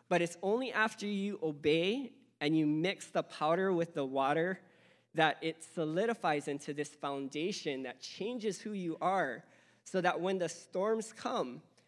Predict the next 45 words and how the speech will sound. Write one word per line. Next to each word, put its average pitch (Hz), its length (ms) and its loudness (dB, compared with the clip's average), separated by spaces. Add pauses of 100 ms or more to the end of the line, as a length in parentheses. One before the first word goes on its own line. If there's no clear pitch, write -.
(160)
you 180 180 -4
have 220 260 0
something 208 400 -4
solid 214 500 -2
in 190 120 -2
your 160 160 0
life. 156 320 -4
You 180 160 -2
need 214 440 0
to 240 100 -4
have 214 160 -4
something 180 320 -8
solid 170 360 0
in 160 80 -2
your 151 140 -2
life 151 240 -4
when 156 140 -4
the 143 80 -6
storms 151 440 -4
and 143 120 -6
trials 135 420 -8
come. - 300 -2 (880)
And, 170 240 4 (400)
you 180 100 2
know, 190 80 6
I'm 175 160 2
so 226 300 2
glad 196 380 4
that 156 320 0 (200)
I 156 80 0
have 202 360 0
those 170 180 -2
small 208 560 2
little 185 420 2 (680)
acts 214 280 2
of 208 160 -2
obedience 190 520 -2
that 165 160 -4
has 160 180 -4
done 165 340 0
something 175 380 -6
in 160 180 -2
my 156 200 -2
heart, 170 440 -4
because 160 480 -4